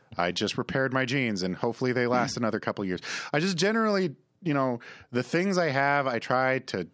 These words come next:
Speaker 1: you know, do things with. I don't just toss a bunch of shit out.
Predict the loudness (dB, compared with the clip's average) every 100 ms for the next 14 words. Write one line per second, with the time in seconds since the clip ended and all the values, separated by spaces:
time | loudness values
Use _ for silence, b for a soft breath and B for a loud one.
0 | _ -4 -2 0 0 -2 -4 -2 0 -2
1 | -2 -2 0 0 -2 0 -2 -2 -6 -20
2 | b b b -4 -2 -2 -4 -6 -6 _
3 | -6 0 0 0 -2 -2 -2 -2 -2 0
4 | 0 -4